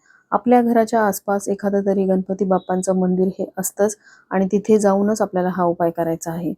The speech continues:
बघा, घरामध्ये एवढं पावित्र्य नसतं, पण घराच्या आसपास जेही मंदिर असतं तिथे सतत मंत्र जप होत असतात, आरती होत असते, त्यामुळे तिथलं वातावरण हे पवित्र मंगलमय असतं. त्यामुळे तिथे जाऊन जर आपण हा उपाय केला तर तो अत्यंत प्रभावी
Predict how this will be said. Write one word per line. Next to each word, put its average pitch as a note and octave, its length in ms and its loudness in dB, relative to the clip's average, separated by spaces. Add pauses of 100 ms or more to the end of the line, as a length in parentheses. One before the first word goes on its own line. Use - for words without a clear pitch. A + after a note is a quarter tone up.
(360)
बघा, G3+ 400 4
घरामध्ये G#3 600 0
एवढं G3+ 220 2
पावित्र्य G3 480 -2
नसतं, G3 380 -6
पण F3+ 260 -6
घराच्या F3+ 420 -2
आसपास F#3 580 -4
जेही G3+ 220 4
मंदिर G3 400 0
असतं F#3+ 280 -4 (380)
तिथे G#3+ 180 2
सतत A3 460 0
मंत्र G3 300 0
जप G3 260 0
होत F#3 220 -4
असतात, F3 400 -2 (400)
आरती F#3+ 360 0
होत G3+ 220 2
असते, F#3+ 440 0
त्यामुळे G3+ 340 -2
तिथलं G#3 300 0
वातावरण G3 560 2
हे G#3 160 0
पवित्र G#3 400 0
मंगलमय G#3+ 560 4
असतं. G#3 300 -2 (360)
त्यामुळे G#3 280 2
तिथे A3 240 2
जाऊन A3+ 280 4
जर A#3+ 140 4
आपण G#3 240 0
हा G3 140 -6
उपाय F#3 300 -4
केला F#3 280 -6
तर F3+ 160 -8
तो - 220 -8
अत्यंत F#3 460 -4
प्रभावी F#3+ 540 0